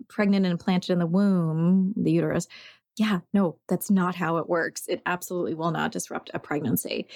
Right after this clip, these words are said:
And so what Marjorie Taylor Greene is saying and what we see on the Students for Life website is the stuff that it, it's just a perfect time to say, "Clitorally, literally, I cannot, because I clitorally cannot <laughs> stand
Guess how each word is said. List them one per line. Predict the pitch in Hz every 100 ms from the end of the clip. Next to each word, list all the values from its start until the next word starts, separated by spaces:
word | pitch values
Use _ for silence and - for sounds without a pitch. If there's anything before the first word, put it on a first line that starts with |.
| - - - -
And | 233 226
so | - 233 220 214 185
what | 202 311 277
Marjorie | 277 285 269
Taylor | 233 220 208
Greene | 185 165
is | 165
saying | - 156 151 156 -
and | 160 160
what | 165 175
we |
see | 185 - 170
on | 156
the | 160
Students | - 175 170
for | -
Life | 170 156
website | 135 - - - -
is | 165 160
the | 165 156 - -
stuff | - 180 170
that | 170 160 -
it, | - -
it's | 196
just | 196
a | 202
perfect | 247 233 226
time | - 185 175
to | 170
say, | - 165 165 -
"Clitorally, | - 247 247 247 233 233 226 _ _ -
literally, | 180 180 180 180 175
I | 170
cannot, | - 170 165 156 156 -
because | 175 165
I | -
clitorally | - - 190 180 180
cannot | 175 175 170 -
<laughs> |
stand | - 240 - 202 175